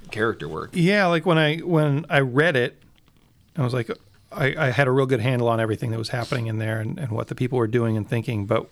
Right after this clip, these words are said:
Speaker 2: looking at it and kinda dissecting the characters, he's not very,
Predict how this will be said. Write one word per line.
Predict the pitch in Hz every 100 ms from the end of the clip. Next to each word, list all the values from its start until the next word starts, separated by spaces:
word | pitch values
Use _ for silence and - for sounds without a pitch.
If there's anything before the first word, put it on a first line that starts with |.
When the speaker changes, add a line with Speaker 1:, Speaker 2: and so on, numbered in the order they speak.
| -
Speaker 2:
looking | 135 165 175 147
at | 135 120
it | 117 156
and | 117
kinda | 135 110
dissecting | 120 - 139 - 131
the | 110
characters, | - 123 123 - 120 110 - _ - - - - - _ -
he's |
not | 165 185
very, | 131